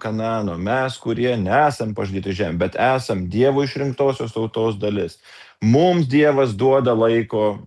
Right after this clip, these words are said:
atsiliepti jam. Ir kad ir kokie užsispyrėliai, ar mes, ar kiti,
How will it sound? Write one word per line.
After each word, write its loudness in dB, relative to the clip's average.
atsiliepti 2
jam. 0
Ir 2
kad 0
ir -2
kokie 2
užsispyrėliai, 2
ar 2
mes, 0
ar -4
kiti, -4